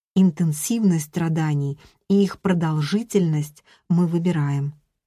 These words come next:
сами. Самое важное мы можем не выбирать.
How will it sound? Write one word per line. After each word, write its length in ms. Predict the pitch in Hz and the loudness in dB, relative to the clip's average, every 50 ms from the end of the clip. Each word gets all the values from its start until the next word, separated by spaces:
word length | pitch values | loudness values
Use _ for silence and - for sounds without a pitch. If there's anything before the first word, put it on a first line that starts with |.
| _ _ | _ _
сами. 580 | - - - 185 170 165 151 139 131 - - _ _ _ _ _ _ _ _ _ _ _ _ _ _ _ _ | -10 -6 -2 -2 0 0 0 -2 -2 -6 -10 _ _ _ _ _ _ _ _ _ _ _ _ _ _ _ _
Самое 440 | - - - 220 214 208 202 202 202 | -8 -2 0 2 2 4 4 2 2
важное 680 | 190 196 214 233 233 220 196 165 156 151 143 151 160 - _ _ _ | 2 0 0 0 -2 -2 0 0 0 -2 -2 -4 -8 -16 _ _ _
мы 200 | - 175 175 175 | -2 0 2 2
можем 540 | 175 175 180 180 180 170 170 170 170 160 - _ _ _ _ _ | 4 4 4 2 2 2 0 -2 -2 -4 -6 _ _ _ _ _
не 480 | - 208 233 247 247 226 185 147 147 - _ _ | 0 2 4 4 4 4 2 0 -2 -6 _ _
выбирать. 680 | - 151 156 156 165 170 156 139 - - - - - | -4 -2 -2 -2 -2 -2 -2 -4 -6 -8 -12 -20 -20